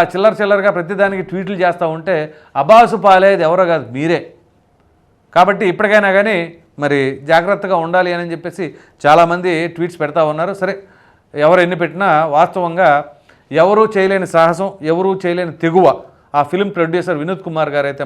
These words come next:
మాత్రం ఖచ్చితంగా ట్వీట్ల ద్వారా ప్రకాష్ రాజ్ని కడిగి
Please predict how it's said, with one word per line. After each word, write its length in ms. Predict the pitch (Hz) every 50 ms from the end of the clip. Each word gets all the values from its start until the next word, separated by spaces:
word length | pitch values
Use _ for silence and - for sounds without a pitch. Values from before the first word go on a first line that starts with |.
| 135
మాత్రం 220 | 135 131 - 165 156 131 117 - _ _ _ _ _ - -
ఖచ్చితంగా 460 | 160 160 160 202 180 - 190 185 190 185 190
ట్వీట్ల 280 | - 190 196 - 196 180 156
ద్వారా 180 | 160 151 151 160 156 -
ప్రకాష్ 320 | 156 143 135 185 185 165 160
రాజ్ని 180 | 156 151 170 160 -
కడిగి 240 | - 151 165 180 185